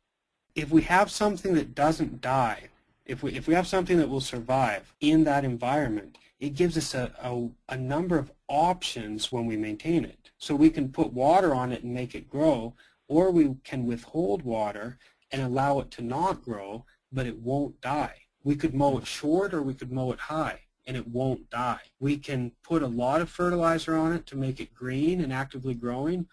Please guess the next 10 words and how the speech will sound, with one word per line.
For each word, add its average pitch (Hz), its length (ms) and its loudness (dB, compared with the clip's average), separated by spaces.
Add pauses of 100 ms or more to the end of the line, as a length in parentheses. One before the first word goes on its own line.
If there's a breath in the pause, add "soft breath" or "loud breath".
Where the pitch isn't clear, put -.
(160 soft breath)
or 143 140 -2
we 143 180 0
could 135 180 -8
withhold 160 540 -2
fertilizer 117 800 -8 (220)
so 131 240 -4
it 123 100 -6
grows 135 280 -4
more 131 180 -4
slowly, 147 500 -4